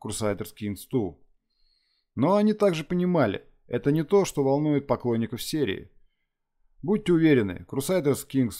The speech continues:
three какая угодно, но не упрощенная. Тем не менее, много времени и денег было вложено в более удобный пользовательский интерфейс,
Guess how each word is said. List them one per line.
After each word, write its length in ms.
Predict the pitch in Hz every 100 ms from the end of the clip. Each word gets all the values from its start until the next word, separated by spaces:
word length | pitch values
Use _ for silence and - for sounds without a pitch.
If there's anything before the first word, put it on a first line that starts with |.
| -
three 280 | 143 175 185 - _ _ _ -
какая 380 | 135 139 139 120
угодно, 440 | 117 156 156 156
но 140 | 104 113
не 120 | 113
упрощенная. 760 | 110 - - 160 123 92 - - _ _ _
Тем 180 | 156 185
не 100 | 180
менее, 460 | 180 170 165 170 - - - _
много 300 | 120 190 151
времени 440 | 135 147 139 117 107
и 60 |
денег 400 | 98 123 127 -
было 480 | 107 185 185 156 135
вложено 460 | 127 156 135 120 110
в 60 |
более 380 | 107 143 117 101 -
удобный 480 | 147 135 110 104
пользовательский 680 | 90 139 107 95 92 - 104
интерфейс, 580 | 101 95 - 135 -